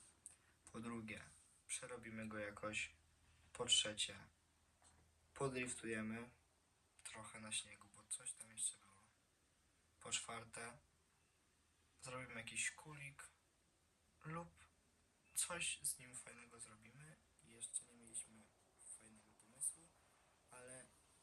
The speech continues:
na czwartą, na czwartą misję, ale były fajne pomysły ogólnie. Lecz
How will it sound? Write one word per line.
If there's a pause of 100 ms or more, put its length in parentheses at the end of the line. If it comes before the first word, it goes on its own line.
(440)
na
czwartą,
na
czwartą
misję, (180)
ale (1120)
były
fajne
pomysły (140)
ogólnie. (2500)
Lecz